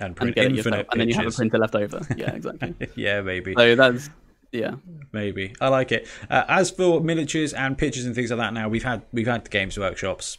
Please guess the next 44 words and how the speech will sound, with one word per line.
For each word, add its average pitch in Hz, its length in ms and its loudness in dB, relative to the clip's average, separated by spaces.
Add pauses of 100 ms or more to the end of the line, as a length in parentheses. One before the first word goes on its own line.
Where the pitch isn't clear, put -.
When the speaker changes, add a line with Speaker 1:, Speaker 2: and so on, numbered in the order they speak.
Speaker 1:
announcement. 90 540 -8 (400)
Um, 95 280 0 (140)
it 123 220 0
is 120 380 4
the 113 440 4
seventeenth 160 720 2
we're 104 140 -2
recording 101 320 -4
this. 117 160 -2
We're 107 100 0
recording 120 360 2
this 110 120 -2
slightly 104 420 -2 (100)
earlier 92 260 -4
than 80 120 -10
normal. 98 260 -8 (300)
Um, 101 220 2
Speaker 2:
Mm-hmm. 131 240 -6
Speaker 1:
but - 320 2 (960)
this 147 240 2
Sunday, 147 460 4 (100)
hopefully, 143 560 -4
we'll 110 120 -4
get 95 180 -4
some 98 140 -8
Games 95 200 -6
Workshop 95 360 -6
news. 123 340 -4
I - 80 -4
mean, 113 140 -2
we're 117 80 -2
still 165 200 0
waiting 151 300 2
on 127 80 -2
the 117 60 -4
trees. 185 500 -2
What - 80 0
else 135 180 0
are 127 40 0
we 117 40 0
waiting 104 320 0
on? 98 140 -4 (140)
Oh, 151 180 -2
yeah. 131 240 0